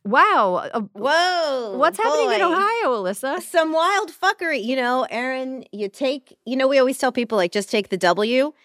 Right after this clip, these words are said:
Speaker 2: Okay, Republicans cannot take a decision by a majority of citizens, uh, as anything other than a challenge to try to overturn the will of the people. So we have talked about Ohio. We talked about, uh,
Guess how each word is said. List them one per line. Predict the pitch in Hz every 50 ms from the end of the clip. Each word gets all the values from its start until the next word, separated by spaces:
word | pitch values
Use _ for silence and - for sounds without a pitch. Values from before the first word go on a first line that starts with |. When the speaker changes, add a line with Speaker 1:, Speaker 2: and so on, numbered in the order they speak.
| _ _ _ _ _ _ _ _ _ _ _ _ _ _ -
Speaker 2:
Okay, | 208 196 208 180 151 151 - -
Republicans | 185 208 214 208 - 233 214 214 262 277 269 320 311 339 349 330 -
cannot | - - 339 269 240 208 185 185 202 - -
take | - 220 185 180 196 196 - - -
a | 196 190 185
decision | 180 175 185 175 - - 190 180 170 185 202 208 214 240 262 269 _ _ _ _ _ _ _ _
by | 202 185 - 214 226
a | 214 214
majority | 208 208 202 180 - 190 180 180 185 196 202 220 226 240 220 - _
of | - 190 180
citizens, | - - 180 165 190 196 - 247 247 254 269 285 294 - - - - -
uh, | - - - 185 185 - 220
as | 233 240 220 -
anything | - 233 247 254 269 302 - - 277 285 -
other | - 208 196 214 220
than | 202 226 220 220
a | 208
challenge | - - 214 185 175 190 208 226 254 277 269 - -
to | - - 247 220
try | - - - 214 190 180 180 185
to | 190 - - 202 180 170 -
overturn | - 196 185 175 190 190 180 - 190 170 170 175
the | 175
will | 151 165 151 156
of | 151
the | 151 156
people. | - - 156 143 - 131 127 - - - - - -
So | - - - 240 214 - - -
we | - 208 262 302 320 311
have | 320 254
talked | - 294 247 226 233 -
about | 240 196 196 180 175 165 160 - -
Ohio. | 170 165 160 202 196 190 185 180 180 180
We | 160 165 165
talked | - 160 147 - -
about, | 180 175 160 147 135 - _ -
uh, | 175 147 117 -